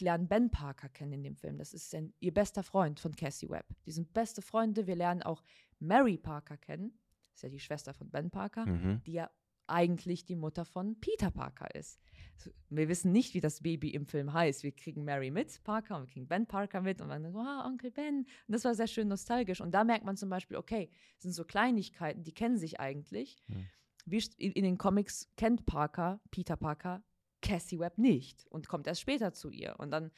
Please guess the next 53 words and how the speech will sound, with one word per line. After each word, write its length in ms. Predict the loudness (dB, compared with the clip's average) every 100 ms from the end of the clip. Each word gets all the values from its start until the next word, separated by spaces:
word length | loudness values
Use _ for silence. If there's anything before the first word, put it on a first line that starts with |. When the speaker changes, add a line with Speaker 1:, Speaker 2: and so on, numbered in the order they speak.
| -20 _
Speaker 1:
wie 140 | -4 0
machen 220 | 2 2
sie 60 |
es 100 | 0
halt 100 | -2
jetzt 160 | -6 -4
im 100 | 0
Film, 240 | 6 6
ist 160 | 6 2
die 60 | -14
Frage. 480 | -6 -4 -4 -6
So. 240 | -6 -2 -2
Speaker 2:
Mhm. 80 | -4 -12 -20 -16 -6
Speaker 1:
Ähm, 440 | -4 -4 -4 -8 _ _ _ _ _ _
ich 180 | -12 -6
find 200 | -2 0
nur, 300 | 6 6 6 0 _ 0
wenn 160 | 2
wir 120 | 4
auf 80 | 2
diese 240 | 0 -6 -4
Gesellschaft, 540 | 2 2 2 -4 -6
diesen 280 | -10 -6 0
gesellschaftlichen 680 | 0 2 -2 -4 -10 -10 -8
Aspekt 440 | -8 -6 -8 _
gehen, 240 | -12 -10 -4
in 140 | -2
Speaker 2:
Ja. 60 | 0
Speaker 1:
den 60 |
Comics 360 | 2 4 2 0
ist 220 | -4 -4
es 140 | -8 -4
ja 140 | -4
sehr 180 | -2 -4
klar, 320 | -2 0 0
wie 80 | 0
der, 120 | 0
divers 540 | -2 -2 2 2 2 -4
sie 120 | -4
ist. 240 | -6 -6
Sie 100 | -8
ist 200 | -10 -6
blind, 320 | 2 4 2 -4 -20 -20
sie 180 | -8 -6
ist 220 | -4 -6 2
körperlich 500 | 4 6 4 4 0
eingeschränkt 560 | 0 -2 -2 -6 -6
und 200 | -10 -8
trotzdem 440 | 0 0 2 2 2
hat 120 | 0
sie 120 | -2
eine 220 | -2 -2
sehr 260 | 0 -2